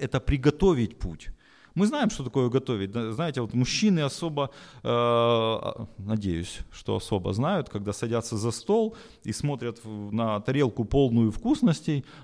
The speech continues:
они понимают, что кто-то до того что-то, что это сделал. И надеюсь, что мужчины, э, покушав, встав, помолившись, поблагодарив Бога, потом,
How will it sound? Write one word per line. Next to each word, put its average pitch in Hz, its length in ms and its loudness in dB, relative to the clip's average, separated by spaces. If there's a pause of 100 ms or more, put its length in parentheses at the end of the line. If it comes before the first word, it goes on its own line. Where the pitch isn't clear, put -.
они 160 400 2
понимают, 156 320 2
что - 120 -6
кто-то 196 300 0
до 156 120 0
того 160 280 2
что-то, 139 480 -2
что - 280 0
это 139 220 0
сделал. 117 640 -2
И 113 80 -4
надеюсь, 151 420 2
что - 120 -4
мужчины, 143 540 -2 (260)
э, 117 320 0
покушав, 143 540 -2
встав, 190 600 2 (280)
помолившись, 143 600 2
поблагодарив 127 540 -2
Бога, 190 300 0
потом, 156 420 2